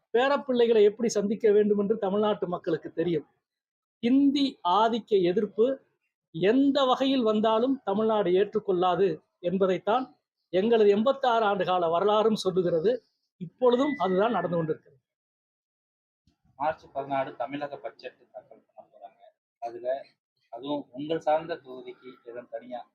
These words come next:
Speaker 2: ஏதாவது கேட்டுக்கிறீங்களா?
Speaker 1: கண்டிப்பா, கண்டிப்பா வந்து, அஹ், தென் மாவட்டத்தினுடைய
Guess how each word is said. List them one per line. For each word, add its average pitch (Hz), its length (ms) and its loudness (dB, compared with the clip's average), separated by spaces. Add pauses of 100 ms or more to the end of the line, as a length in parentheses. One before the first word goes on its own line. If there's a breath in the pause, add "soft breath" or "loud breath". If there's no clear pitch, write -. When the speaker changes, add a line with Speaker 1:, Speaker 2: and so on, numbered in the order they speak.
(100)
Speaker 2:
ஏதாவது - 400 -18
கேட்டுக்கிறீங்களா? - 840 -20
Speaker 1:
கண்டிப்பா, 202 400 -2
கண்டிப்பா 202 420 -2
வந்து, 208 420 0 (800)
அஹ், 156 260 -4
தென் 226 300 0
மாவட்டத்தினுடைய 208 1080 0